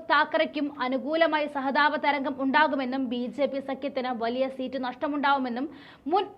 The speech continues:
ഉപമുഖ്യമന്ത്രി, നിലവിൽ സംസ്ഥാന മുഖ്യമന്ത്രിയുമായ ഛഗൻ ഭുജ്പാൽ ഒരു ടി വി അഭിമുഖത്തിൽ പറഞ്ഞതാണിപ്പോൾ വൈറലാകുന്നത്. ശിവസേനയിലെ പിളർപ്പും എൻ സി പിയിലെ ഭിന്നിപ്പും വോട്ടർമാർക്കിടയിൽ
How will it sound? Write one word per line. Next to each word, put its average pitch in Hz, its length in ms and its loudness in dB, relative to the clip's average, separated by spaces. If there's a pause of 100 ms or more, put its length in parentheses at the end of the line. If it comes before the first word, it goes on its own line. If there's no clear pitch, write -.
ഉപമുഖ്യമന്ത്രി, 320 920 0
നിലവിൽ 269 380 0
സംസ്ഥാന 277 520 2
മുഖ്യമന്ത്രിയുമായ 277 960 0 (680)
ഛഗൻ 381 340 8 (280)
ഭുജ്പാൽ 320 600 4 (200)
ഒരു 302 140 -2 (180)
ടി 311 180 -2
വി 330 240 -2
അഭിമുഖത്തിൽ 294 680 -2
പറഞ്ഞതാണിപ്പോൾ 269 760 2
വൈറലാകുന്നത്. 220 920 0 (580)
ശിവസേനയിലെ 320 760 0
പിളർപ്പും 330 680 0 (120)
എൻ 277 180 -2
സി 392 200 0
പിയിലെ 359 280 0
ഭിന്നിപ്പും 320 720 -4
വോട്ടർമാർക്കിടയിൽ 277 920 -2